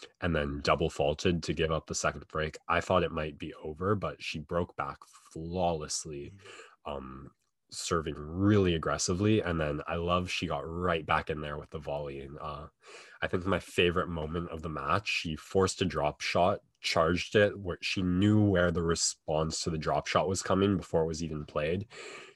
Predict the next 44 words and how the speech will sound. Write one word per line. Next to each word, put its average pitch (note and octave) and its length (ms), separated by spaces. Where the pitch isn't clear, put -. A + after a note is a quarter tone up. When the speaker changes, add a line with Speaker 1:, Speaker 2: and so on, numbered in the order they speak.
Speaker 1:
aggressively F#2 640
cut - 300
it G2 160
before F2+ 280
it D#2 80
bounced F2 420
and E2+ 180
gave, E2 240
like, E2 160
a D2+ 80
"come G2 320
on" F2 300
before F#2+ 300
the F2 60
ball E2 320
even D#2+ 260
hit - 240
the F#2 120
net. E2 380
But - 120
then E2+ 160
sure F2 320
enough, E2+ 360
it E2 120
bounces E2+ 460
right E2 300
on E2 140
the E2 80
line D2+ 340
and D2 100
in. D2 300
Um, C2+ 440
forces G2 540
a F2+ 60
shootout, D#2+ 720
and D2+ 440
she - 200
finally E2+ 420
pulled D2 240
away C#2+ 240
in C2+ 80
the C2+ 60
shootout. C#2 560
She D2 280